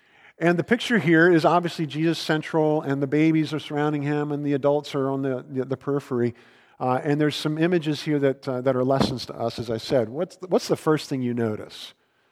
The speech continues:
It's a lot of naked babies. Um, almost like, uh, they just, what did they just not clothe their children, uh, in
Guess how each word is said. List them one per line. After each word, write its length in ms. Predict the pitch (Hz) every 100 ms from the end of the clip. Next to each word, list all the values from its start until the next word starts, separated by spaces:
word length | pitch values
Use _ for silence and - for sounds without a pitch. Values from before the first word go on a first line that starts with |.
| _ _ _ _ _ _ _
It's 80 | -
a 60 |
lot 480 | 104 104 113 135 143
of 100 | 120
naked 340 | 120 123 123 107
babies. 380 | 104 87 - - - _ _ _ _ _
Um, 480 | 107 120 113 107 101 _ _ _ _ _
almost 420 | - 190 233 -
like, 380 | 185 160 151 - -
uh, 180 | 143 139
they 180 | 143
just, 320 | 135 143 156 -
what 260 | 156 143
did 140 | 170 170
they 160 | 160
just 380 | 135 131 135 139
not 280 | 151 156 -
clothe 920 | - - 135 139 156 175 196 151 147
their 160 | 139 131
children, 1000 | - - 151 151 175 202 240 208 147 -
uh, 300 | 147 131 127
in 420 | 147 143 139 139